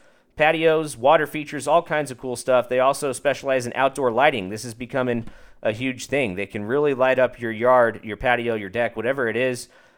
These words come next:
um, with, uh, w-, with outdoor lighting, and it's, it's gonna look great. I know my dad's been talking with Daniel Hanks. I think they're gonna do something,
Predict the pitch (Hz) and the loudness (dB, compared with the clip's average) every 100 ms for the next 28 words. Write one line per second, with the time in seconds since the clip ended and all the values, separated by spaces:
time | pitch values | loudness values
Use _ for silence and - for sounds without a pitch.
0 | - 107 107 104 95 92 _ 107 123 120 | -8 -2 -2 -2 -6 -12 _ -6 -2 -2
1 | - 110 101 92 - 104 98 113 120 113 | 0 0 0 -2 -6 -16 -20 -16 -12 -6
2 | 120 123 123 120 113 120 82 90 98 104 | 0 0 0 -2 2 2 0 -10 -8 -6
3 | 101 - - 90 - 123 117 117 98 123 | -6 -10 -10 -10 -4 -4 -2 -4 -2 0
4 | 110 104 117 120 113 - - _ 110 117 | 2 2 4 4 4 -4 -20 _ 2 6
5 | 120 131 123 127 120 131 131 131 120 131 | 8 6 4 -4 2 4 4 0 -2 0
6 | 131 123 120 123 131 117 107 117 113 120 | -2 0 -2 -2 -4 -6 -4 -6 -4 -4
7 | 123 117 113 123 - 127 123 127 | -2 -4 -6 -10 -6 -8 -8 -14